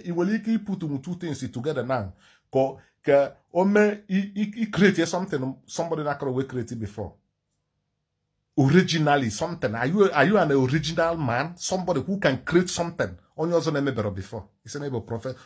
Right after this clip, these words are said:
prọfesọ na ihe ndị ọcha dịchagoro debe, i je gụọ ya, egwucha ya, crown nwaanyị isi, sị na ị bụ prọfesọ. And you cannot even put your land together. Ị sị na ị bụ prọfesọ. Bịa wepụta bank, sị, sị tụọlụ gị ego, atụcha ego ka i were je kpụba aja ọtọ. Je kpụba ụlọ akadị na America. Rapụ be nna gị, ihe abịa dozi,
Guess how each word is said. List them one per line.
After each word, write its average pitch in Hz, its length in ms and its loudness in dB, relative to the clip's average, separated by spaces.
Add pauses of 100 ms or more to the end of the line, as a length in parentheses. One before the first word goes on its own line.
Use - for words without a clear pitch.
(120)
prọfesọ 170 380 2
na 170 60 0
ihe 180 120 4
ndị 185 140 0
ọcha 180 180 2
dịchagoro 127 400 -4
debe, 139 320 -6
i 110 80 -10
je 147 140 -2
gụọ 147 220 -4
ya, 131 100 -2
egwucha 143 280 -4
ya, 127 100 -4
crown 139 280 -4
nwaanyị 127 240 -2
isi, 113 160 -8
sị 147 120 -8
na 135 80 -4
ị - 20 -8
bụ 120 100 -6
prọfesọ. 98 460 -12 (500)
And 113 120 -6
you 123 80 -4
cannot 151 340 0
even 151 260 0
put 131 240 -6
your 104 140 0
land 110 280 -2
together. 98 360 -12 (340)
Ị 104 60 -10
sị 143 120 -2
na 135 80 0
ị - 20 0
bụ 123 180 -2
prọfesọ. 101 380 -8 (500)
Bịa 160 80 6
wepụta 139 360 2
bank, 123 220 0
sị, 127 200 -10
sị 127 100 -6
tụọlụ 120 340 -4
gị 120 60 -4
ego, 113 160 -2
atụcha 127 280 -2
ego 139 160 2
ka 127 80 -2
i 147 40 0
were 135 240 4
je 131 100 0
kpụba 123 240 4
aja 120 180 2
ọtọ. 101 220 -4 (680)
Je 139 60 -6
kpụba 135 260 -2
ụlọ 143 240 6
akadị 113 300 -2 (180)
na 107 120 -4
America. 113 400 0 (400)
Rapụ 131 180 -8
be 120 120 -2
nna 117 220 -4
gị, 107 220 -10
ihe 117 120 -4
abịa 107 200 -2
dozi, 113 300 -6